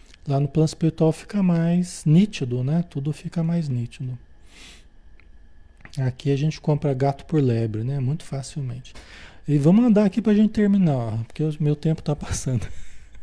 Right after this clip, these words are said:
<laughs> A colônia ficou então sabendo o que vem a ser a indignação do espírito manso e justo. Fim do período mais agudo,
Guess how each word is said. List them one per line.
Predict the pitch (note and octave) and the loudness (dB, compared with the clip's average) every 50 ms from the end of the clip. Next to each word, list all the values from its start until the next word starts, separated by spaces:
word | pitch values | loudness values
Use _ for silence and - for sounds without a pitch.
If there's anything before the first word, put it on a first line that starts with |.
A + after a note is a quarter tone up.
| - - | -10 -8
<laughs> | - - - - - - - - - - - - - - - - - - - - - - | -8 -8 -8 -10 -12 -12 -14 -16 -16 -16 -16 -14 -14 -14 -16 -16 -18 -18 -18 -18 -6 0
A | B3 A3 | 0 0
colônia | A3 - B3+ A#3 A3 G3+ F#3+ F#3+ G#3 G#3+ G#3+ G#3+ G#3+ | 2 4 4 6 6 8 8 8 8 8 6 6 4
ficou | - - F#3+ F#3+ - F#3 F3 E3+ | 4 2 0 2 2 4 6 6
então | D#3+ D3+ D3 - - D3+ D3+ D#3 D3+ | 6 4 2 2 2 4 4 4 2
sabendo | - - - D#3 C3+ B2 C3 C#3 D3+ D#3 D3 D3 | 0 -2 -2 0 2 2 2 4 4 2 2 0
o | |
que | D3 - E3 | 0 0 2
vem | D3 D3 E3 E3+ D#3+ | 2 4 4 4 4
a | D3+ C#3 | 2 0
ser | - - D#3+ D3+ | -2 -2 2 4
a | D#3 E3 | 4 6
indignação | G3 A3 A3+ F#3+ E3+ F#3 F3+ D#3 E3+ E3+ E3 D3+ C3+ - - - - E3+ F3 G3 F#3+ | 6 6 4 4 4 2 2 4 2 2 4 2 0 -2 -8 -4 0 2 2 2 2
do | D#3+ E3+ | 0 0
espírito | D#3+ - - - - F3+ G3 F#3+ - E3+ D3 | -2 -2 -4 -2 0 0 0 0 0 -2 0
manso | C3 C3 C#3 E3 G#3 A#3 A#3 - - A3+ | 2 2 2 4 2 2 0 -2 -2 -2
e | G3+ | -2
justo. | D3 B2 B2 B2 B2 - - - - - - - - - - - - - - - - - - - - - - - - - - - _ - - - - - - - - - - - - - - - - - - - - - _ | 0 0 -2 -2 -4 -6 -12 -20 -20 -20 -20 -20 -20 -20 -20 -20 -20 -20 -20 -20 -20 -20 -20 -20 -20 -20 -20 -20 -20 -20 -20 -20 _ -20 -20 -20 -20 -20 -20 -20 -20 -20 -20 -20 -20 -20 -20 -20 -20 -20 -20 -20 -20 -20 _
Fim | - - - - A3+ B3+ C4+ B3+ | -18 -8 0 2 4 4 4 4
do | G#3+ G3+ | 2 2
período | F3+ - F3+ D#3 C#3 D3 F3 F3 D3+ D3 | 2 4 4 4 6 6 6 4 4 2
mais | D3 E3+ A3+ B3 G#3+ F3+ | 2 2 2 2 2 2
agudo, | D#3+ C#3 C3 C#3 F3+ A3 A3 E3+ C#3 A#2 | 2 2 2 0 0 2 2 0 0 -2